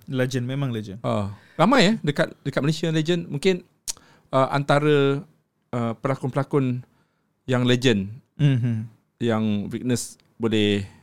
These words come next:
Speaker 2: bagi tahu kita.
Speaker 1: Okey,
Speaker 2: Mungkin aku
Speaker 1: ah,
Speaker 2: kenal ke tak, aku tak tahu. <laughs>
Speaker 1: okey,
Speaker 2: Okey.
Speaker 1: ah, kalau pelakon legend,
Speaker 2: Okey, legend.
Speaker 1: saya, ah, saya bagi tahu overall lah.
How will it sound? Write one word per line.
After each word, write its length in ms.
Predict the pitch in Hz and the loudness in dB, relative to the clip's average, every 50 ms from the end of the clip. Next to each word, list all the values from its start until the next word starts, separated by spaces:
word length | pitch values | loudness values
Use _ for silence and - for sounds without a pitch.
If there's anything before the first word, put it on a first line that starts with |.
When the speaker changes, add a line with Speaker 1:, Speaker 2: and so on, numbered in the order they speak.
| _ _ | _ _
Speaker 2:
bagi 220 | - - 104 104 | -6 -4 -4 -2
tahu 180 | - 110 107 101 | 0 0 0 0
kita. 320 | 104 110 - 110 101 98 101 110 104 - _ _ _ _ _ _ | -2 -4 -4 -4 -4 -4 -4 -8 -12 -18 _ _ _ _ _ _
Speaker 1:
Okey, 320 | - 117 113 - - - | -14 -14 -12 -10 -8 -6
Speaker 2:
Mungkin 160 | 117 113 - 127 | -6 -6 -4 -4
aku 220 | - 104 127 123 | -4 -4 -4 -6
Speaker 1:
ah, 80 | 120 120 | -6 -4
Speaker 2:
kenal 220 | 139 131 135 123 | -2 -2 -2 -2
ke 80 | 117 135 | -2 -4
tak, 180 | 151 - - - | -4 -4 -6 -6
aku 100 | - - | -6 -10
tak 120 | 95 - | -10 -8
tahu. 180 | 101 98 104 98 - 196 175 147 180 - | -8 -8 -8 -6 -2 2 4 4 4 4
<laughs> 300 | - 110 - 208 247 254 | 4 2 2 0 -2 -4
Speaker 1:
okey, 260 | 226 - 143 123 113 | -4 -4 -4 -4 -2
Speaker 2:
Okey. 160 | 120 117 104 | 0 0 0
Speaker 1:
ah, 720 | 98 123 123 123 123 120 120 120 120 117 117 - - - 50 50 - - _ _ _ _ | 0 0 -2 -4 -6 -6 -8 -8 -10 -10 -12 -12 -12 -14 -14 -16 -18 -20 _ _ _ _
kalau 220 | - 135 143 156 | -4 -2 0 0
pelakon 480 | 147 151 - 156 156 160 160 - 180 160 | -2 -2 -4 -4 -4 -6 -6 -8 -8 -4
legend, 460 | 139 151 147 131 135 120 110 113 139 | -4 -4 -4 -4 -4 -6 -6 -6 -6
Speaker 2:
Okey, 160 | 135 - 127 110 | -4 -2 0 0
legend. 380 | 104 101 98 107 98 98 107 113 - | 0 0 0 0 -2 -2 -4 -8 -10
Speaker 1:
saya, 220 | - 123 127 131 120 | -8 -6 -6 -6 -6
ah, 480 | 131 127 123 120 120 117 117 113 113 - - | -6 -6 -6 -6 -6 -6 -6 -6 -6 -6 -8
saya 400 | - - - - - - 139 147 | -10 -12 -16 -10 -4 0 0 2
bagi 180 | 147 151 147 151 | 2 0 -2 -2
tahu 160 | - 165 139 | -4 -6 -4
overall 460 | - 123 131 131 139 147 143 139 117 117 117 | 0 0 0 0 0 -2 -4 -4 -4 -4 -6
lah. 120 | 117 - | -8 -8